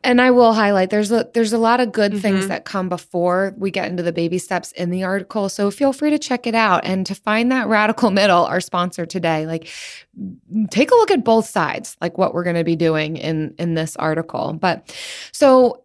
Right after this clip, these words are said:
Speaker 1: as many of us know, Dave Ramsey is well known for the baby steps, this blueprint and guide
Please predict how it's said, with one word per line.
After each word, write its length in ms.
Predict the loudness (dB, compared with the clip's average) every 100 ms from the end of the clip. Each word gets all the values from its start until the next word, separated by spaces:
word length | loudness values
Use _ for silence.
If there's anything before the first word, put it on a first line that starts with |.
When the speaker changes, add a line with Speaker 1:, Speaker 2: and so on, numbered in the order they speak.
| -4
Speaker 1:
as 340 | 0 2 2
many 320 | 4 4 4 4
of 120 | 2
us 240 | 0 0
know, 400 | -2 0 2 0
Dave 360 | 0 2 2 2
Ramsey 380 | 0 0 0 0
is 140 | 0
well 280 | 0 0 0
known 320 | 0 0 0
for 520 | -2 0 2 2 0
the 260 | -2 0 0
baby 420 | 0 -2 -2 -6
steps, 540 | -8 -8 -8 -8 -16 -10
this 460 | -2 0 0 -6 -16 -20 -20 _
blueprint 1080 | -4 0 2 4 4 2 -2 -2 0 0 -2
and 320 | -4 -2 -2
guide 420 | 0 2 2 0